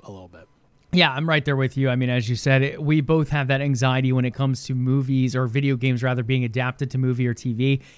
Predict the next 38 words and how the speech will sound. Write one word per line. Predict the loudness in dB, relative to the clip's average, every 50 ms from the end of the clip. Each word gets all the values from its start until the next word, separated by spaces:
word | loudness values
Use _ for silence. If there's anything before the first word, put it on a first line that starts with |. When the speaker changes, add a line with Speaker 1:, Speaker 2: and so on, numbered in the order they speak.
| -20 -10 -4
Speaker 2:
And | 0
there's | 2 2 2
so | 2 2 2 2
many | 2 2 0 0 0
out | 2 0 0 -2 -2
there. | -4 -4 -4 -2
Like, | -4 -4 -4 -4
we're | -4 -4
gonna | -2 -2 -2 -2
see | -2 -4 -6 -6
so | -4 -4 -4
many | -2 -2 -2
more | 0 -2 -2 -2
coming. | 0 0 2 2 4 2 2
The | 2 0
Last | 0 2 2 2 0 0 -2
of | -2
Us | -2 -2 -2 -4
is | -6 -4
very | -2 0 0
high | 2 2 2 2
on | 2 2 2
my | 2 2
list. | 2 2 2 2 2 0 -2 -12 -20 -20 -20 _ _ _ -6
Uh, | -4 -4
I | -2 -2 -2
think | -2 -2 -4 -4 -4
the | -6
Fallout | -6 -4 -2 -2 0 2 2 2 0 -2
series | -4 -4 0 0 0 0 0
could | -2 0
be | 0 0
really | 0 0 0 -2 -2 -2
interesting, | -2 -2 -2 -2 -2 -2 -2 -2 -2 -4 -4 -2
Elder | -2 -2 -2 -2 -2 -4
Scrolls | -4 -4 -4 -4 -2 -2 -2
as | -4 -4 -2
well. | 2 4 4 4 4 2